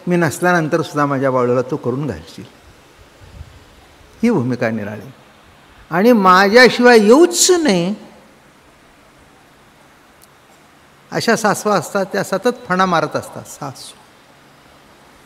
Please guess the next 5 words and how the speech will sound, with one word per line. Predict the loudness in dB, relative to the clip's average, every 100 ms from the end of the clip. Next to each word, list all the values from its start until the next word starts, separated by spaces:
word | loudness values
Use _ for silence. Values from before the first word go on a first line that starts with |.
| _ _ _ _ _ _ -14
तो | -8
नागवा | -4 -2 0 0
फुसफुसफुस | 0 -2 -2 -4 -10 -14 -8 -8 -8
करतो | -10 -12 -10
ना, | -10